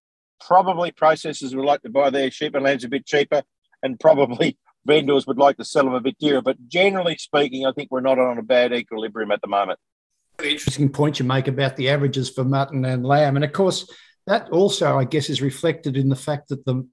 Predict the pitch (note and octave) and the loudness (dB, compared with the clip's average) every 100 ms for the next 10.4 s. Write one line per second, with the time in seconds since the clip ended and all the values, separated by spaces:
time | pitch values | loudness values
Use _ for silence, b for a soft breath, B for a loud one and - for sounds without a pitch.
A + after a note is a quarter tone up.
0 | _ C#3 C3+ C#3+ E3 - C3 C#3+ C#3 C3 | _ -2 2 2 2 0 -2 0 0 0
1 | B2+ C3 C3+ C3 - - F3+ C#3 C#3 B2+ | 0 -2 -2 -4 -4 0 0 0 -2 0
2 | D#3 - D3 F3 D#3+ A#2+ B2 C3 C#3 F3 | -2 -2 -2 0 0 0 0 0 0 0
3 | C3 B2+ b b b - D3+ D#3+ D3+ G3 | -4 -8 b b b -4 0 0 4 4
4 | E3 E3 E3+ D3 C#3+ C3 C#3+ - C#3 B2+ | 4 2 0 -2 0 0 0 -2 -2 -2
5 | - D#3 C#3+ C#3 C3 D3 C3 C#3+ D3 - | -2 -2 0 -2 -4 -6 -2 -2 -2 -2
6 | C3+ C#3 C3 C3+ - - - C#3+ C3+ B2+ | 0 0 0 -2 -2 -6 -2 0 0 -2
7 | C3 C3+ C3 - _ B2+ C#3+ D3+ A#2 C3 | -2 -2 -2 -6 _ -4 0 0 0 -2
8 | B2+ - D3 E3 D#3+ C3 A2+ A2 - - | -4 -6 -4 -2 -2 0 -2 -4 -8 -8
9 | A2+ B2 A#2 B2+ B2+ A2+ A#2 - A2+ - | -6 -4 -2 -2 -2 -2 -4 -4 -8 -4
10 | A#2+ A2 G2+ | -4 -4 -8